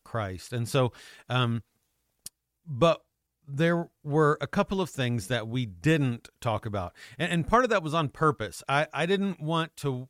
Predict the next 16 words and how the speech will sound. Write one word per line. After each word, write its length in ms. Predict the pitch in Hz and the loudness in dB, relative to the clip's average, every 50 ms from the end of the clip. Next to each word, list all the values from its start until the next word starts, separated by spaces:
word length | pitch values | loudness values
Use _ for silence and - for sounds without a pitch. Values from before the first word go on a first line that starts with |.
| _ _ | _ _
um, 300 | 135 123 123 123 127 - - | -4 -4 -2 -4 -6 -6 -4
anyone 480 | 170 175 185 202 196 185 170 165 156 139 | -2 0 0 0 0 0 -2 -2 -4 -4
to 100 | 131 143 | -4 -4
walk 300 | 143 143 139 131 - - | -2 -2 -2 -2 -4 -6
away 280 | 127 117 127 123 120 | -6 -4 -2 -2 -2
with 240 | 117 117 113 - - | -2 -4 -6 -8 -6
this, 320 | 123 117 107 - - - - _ - - - _ _ _ _ | -6 -6 -6 -6 -8 -14 -18 _ -20 -20 -20 _ _ _ _
uh, 260 | - 117 113 113 117 | -4 -2 -2 -2 -2
sort 280 | - - - 139 131 123 | -6 -6 -4 -2 0 0
of, 340 | 123 120 113 104 - - - _ - | 0 -2 -4 -6 -10 -14 -14 _ -8
uh, 100 | 139 - - - | -8 -8 -4 -2
idea 640 | 131 135 139 127 117 135 135 131 127 123 123 123 | 0 0 0 -2 -2 -2 -2 -2 0 -2 -2 -4
that, 280 | 110 107 123 123 113 - - - - - - - _ 139 | -4 -4 -4 -4 -6 -8 -14 -20 -20 -20 -20 -14 _ -4
um, 360 | 143 139 135 139 143 143 - - _ _ _ _ _ _ - | -2 -2 -2 -2 -4 -8 -10 -12 _ _ _ _ _ _ -10
uh, 380 | 123 127 123 120 120 117 123 - - _ _ | -8 -6 -4 -4 -6 -8 -10 -12 -18 _ _
I, 300 | - - 135 139 139 135 | -4 -2 -2 -2 -4 -6